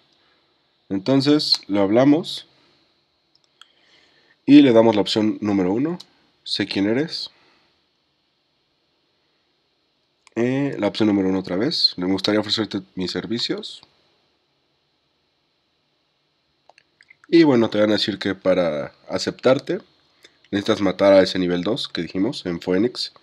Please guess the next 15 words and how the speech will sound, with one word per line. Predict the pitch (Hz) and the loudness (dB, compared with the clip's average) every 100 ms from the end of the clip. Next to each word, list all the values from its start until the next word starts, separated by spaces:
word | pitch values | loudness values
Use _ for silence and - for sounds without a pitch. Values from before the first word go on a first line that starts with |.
| _ _ _ _ _ - | _ _ _ _ _ 0
Y | 127 | 4
vamos | 123 113 | 6 6
a | 117 | 6
ir | |
al | 117 117 | 6 4
ba-, | 87 92 | 0 -2
al | 95 95 90 85 85 82 80 80 - - | 0 2 2 0 -4 -6 -8 -10 -10 0
bar | 95 95 | 2 2
de | 90 | 0
Barrock, | 90 98 92 90 - | 0 0 0 -4 -8
que | 113 | -6
está | - 113 | -2 -2
justo | 117 113 | -2 -4
aquí | 98 110 | -2 -2
arribita. | 98 98 95 - | -2 -4 -6 -8